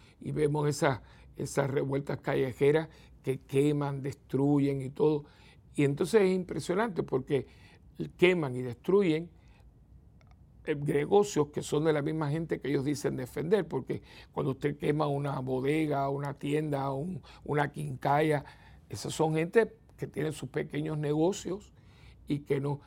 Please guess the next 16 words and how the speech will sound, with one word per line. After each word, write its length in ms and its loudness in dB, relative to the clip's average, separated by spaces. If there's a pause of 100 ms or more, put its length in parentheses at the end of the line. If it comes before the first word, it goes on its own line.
(140)
usted 400 4
se 140 -6
está 220 0
reclamando 680 2
derechos 440 -4
para 320 2
ellos, 280 4 (240)
pero 180 -4
le 80 -4
está 200 -2
destruyendo 840 0 (260)
los 180 -2
ahorros 440 2
de 100 -4
su 220 -8
vida. 340 -2